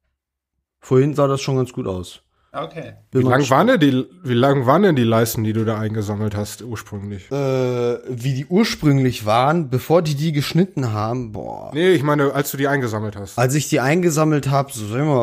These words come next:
Speaker 1: mal achtzig Zentimeter,
Speaker 2: Oh, das ist
Speaker 1: waren ein
Speaker 2: aber
Speaker 1: paar
Speaker 2: nett.
Speaker 1: dabei, ähm, von achtzig bis runter auf fünf Zentimeter. Ich hab so zwei so ganze Kisten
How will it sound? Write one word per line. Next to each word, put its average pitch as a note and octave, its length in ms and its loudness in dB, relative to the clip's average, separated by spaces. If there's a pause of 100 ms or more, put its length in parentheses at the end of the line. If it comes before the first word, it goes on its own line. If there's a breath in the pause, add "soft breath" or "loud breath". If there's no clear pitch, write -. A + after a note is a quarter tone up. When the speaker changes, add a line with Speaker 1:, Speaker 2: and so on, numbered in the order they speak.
Speaker 1:
mal - 100 -18 (100)
achtzig D3+ 600 -4
Zentimeter, D#3+ 840 -2 (200)
Speaker 2:
Oh, - 60 -20
das - 100 -20
ist A#2+ 60 -12
Speaker 1:
waren D3+ 180 -2
ein C#3 60 -4
Speaker 2:
aber D#3+ 40 -8
Speaker 1:
paar E3 120 2
Speaker 2:
nett. E3 180 0
Speaker 1:
dabei, E3 300 4
ähm, D3 580 0 (220 soft breath)
von C#3+ 240 -4
achtzig F3+ 600 0
bis E3 340 2
runter D#3 400 2
auf D3 260 0
fünf D#3+ 260 0
Zentimeter. D#3 580 -2
Ich A2+ 140 -6
hab C3+ 140 -6
so C#3 180 -2 (320 loud breath)
zwei D3+ 340 2
so D#3+ 140 -2
ganze D3+ 340 0
Kisten A#2+ 640 -4